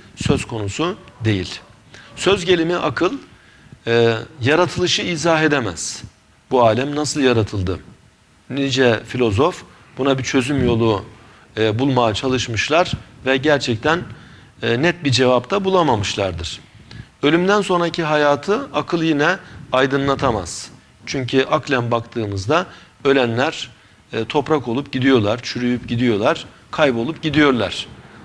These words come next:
Akla göre sorulacak olsa onlar yok olup gittiler. Ölüm bir yokluk. Artık hayat sadece dünya hayatı,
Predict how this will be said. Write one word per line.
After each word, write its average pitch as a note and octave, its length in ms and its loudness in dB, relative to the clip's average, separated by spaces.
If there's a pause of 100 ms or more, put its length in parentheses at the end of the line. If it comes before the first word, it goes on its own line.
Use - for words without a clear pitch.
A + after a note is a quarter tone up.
(100)
Akla D#3+ 280 2
göre C3 460 4
sorulacak B2 540 2
olsa D#3 420 0 (300)
onlar C#3+ 320 0
yok C#3 220 0
olup C3 240 -6
gittiler. A#2+ 580 -2 (360)
Ölüm C#3+ 420 2 (100)
bir D#3 120 2
yokluk. C#3 540 0 (560)
Artık B2+ 320 0
hayat C#3 380 0
sadece B2+ 440 0
dünya A#2 300 -2
hayatı, D3+ 460 0